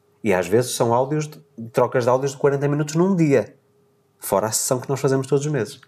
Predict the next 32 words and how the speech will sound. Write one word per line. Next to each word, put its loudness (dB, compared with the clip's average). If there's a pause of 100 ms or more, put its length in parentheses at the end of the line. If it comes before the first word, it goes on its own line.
(1600)
E 2
eu 2
penso, -12
realmente, -2
eu -4
dedico-me -6
de -14
tal -2
forma -6
aos -8
meus -10
clientes, -6
se -6
calhar -2
às -2
vezes -2
em -12
te-, -4
até 0
em -2
detrimento -2
da -2
vida -4
pessoal, -6 (240)
porque -8
às -2
vezes -2
estou -4
tão 0
ocupado, -2
tão -2
imerso -2